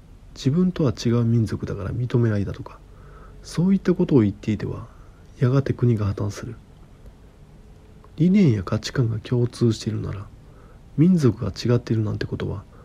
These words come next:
大した問題ではない。より良い明日のために、民族主義を優先するのではなく、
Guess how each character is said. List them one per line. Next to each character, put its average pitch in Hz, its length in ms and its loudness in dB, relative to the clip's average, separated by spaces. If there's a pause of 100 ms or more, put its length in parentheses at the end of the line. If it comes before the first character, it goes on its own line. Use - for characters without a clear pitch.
(180)
大 175 180 0
し - 100 -4
た 110 80 0
問 104 200 0
題 98 160 0
で 92 60 -4
は 92 100 -6
な 92 160 -8
い。 92 40 -16 (1200)
よ 139 140 8
り 175 100 0
良 185 160 2
い 135 40 4
明 98 140 -2
日 - 180 -6
の 107 100 -2
た 101 100 -6
め 95 140 -4
に、 92 160 -10 (680)
民 147 220 4
族 165 220 0
主 - 140 -2
義 135 140 2
を 98 100 0
優 113 220 0
先 110 200 -2
す - 140 -6
る 113 80 -2
の 95 80 -4
で 98 80 -6
は 95 80 -6
な 95 120 -6
く、 - 120 -16